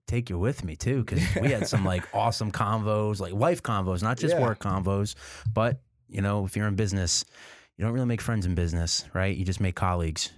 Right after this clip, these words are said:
Speaker 1: You can't, you gotta keep the friendship out of it. So if you keep it strictly business focused, then make a business decision and
Speaker 2: Mm-hmm.
Speaker 1: make that move, what's right for you in a business mentality, and everything else kinda follows. So
Speaker 2: That was a perfect way to end it at,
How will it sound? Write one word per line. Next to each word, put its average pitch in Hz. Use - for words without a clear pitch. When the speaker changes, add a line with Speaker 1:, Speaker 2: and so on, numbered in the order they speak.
Speaker 1:
You 95
can't, 92
you 92
gotta 95
keep -
the 95
friendship 95
out 90
of 82
it. 82
So 85
if 90
you 92
keep -
it 90
strictly -
business 87
focused, 90
then 85
make 95
a 90
business 92
decision 92
and 85
Speaker 2:
Mm-hmm. 87
Speaker 1:
make 147
that 92
move, 92
what's 85
right 87
for -
you 90
in 92
a 87
business 82
mentality, 87
and 92
everything 85
else 82
kinda 82
follows. 80
So -
Speaker 2:
That -
was 139
a 123
perfect 120
way 113
to 107
end 104
it 101
at, 98